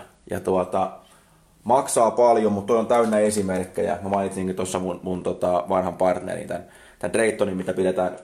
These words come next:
yhtenä maailman parhaista copywriterista. Hän sanoi, että, että, tota, hän on varastanut nimenomaan tästä kirjasta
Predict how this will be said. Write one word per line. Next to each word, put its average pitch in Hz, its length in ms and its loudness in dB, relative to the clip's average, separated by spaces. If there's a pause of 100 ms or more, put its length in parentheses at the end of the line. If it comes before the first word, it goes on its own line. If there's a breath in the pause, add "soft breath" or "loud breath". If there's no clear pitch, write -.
(180)
yhtenä 92 380 -2
maailman 95 260 -2
parhaista 95 380 2
copywriterista. 90 640 -2
Hän 107 140 2
sanoi, 107 260 0
että, 92 280 -6 (520 loud breath)
että, 90 300 -4
tota, 87 500 -2 (240)
hän 101 120 -2
on 98 80 0
varastanut 101 360 0
nimenomaan 101 380 2
tästä 113 280 2
kirjasta 95 520 0